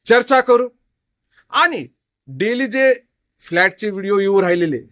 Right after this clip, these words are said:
ते पण तुम्ही बघत जावा, त्याच्यामध्ये पण भरपूर माहिती आणि गरिबाचा नक्की घर होणार आहे,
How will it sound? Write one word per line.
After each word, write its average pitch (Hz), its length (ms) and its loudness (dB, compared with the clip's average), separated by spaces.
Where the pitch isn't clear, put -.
ते 339 100 2
पण 339 220 0
तुम्ही 285 220 -2
बघत 220 280 4
जावा, 170 300 0
त्याच्यामध्ये 247 540 2
पण 269 280 -2
भरपूर 285 500 0
माहिती 180 680 -2
आणि 320 160 -6
गरिबाचा 254 560 0
नक्की 220 640 -2
घर 180 320 -4
होणार 156 460 -2
आहे, 160 260 -8